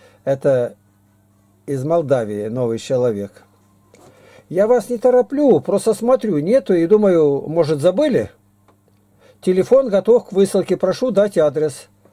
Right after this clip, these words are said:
Я отвечаю: «На этой неделе может быть».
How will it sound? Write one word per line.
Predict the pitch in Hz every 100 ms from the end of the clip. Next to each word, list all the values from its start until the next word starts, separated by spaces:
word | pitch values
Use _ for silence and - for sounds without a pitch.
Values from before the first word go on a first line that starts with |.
| _ _ _
Я | 190 208
отвечаю: | 208 196 208 180 135 - _ _ -
«На | 175 233
этой | 254 240
неделе | 233 220 240 208
может | 214 202 202
быть». | 139 123 -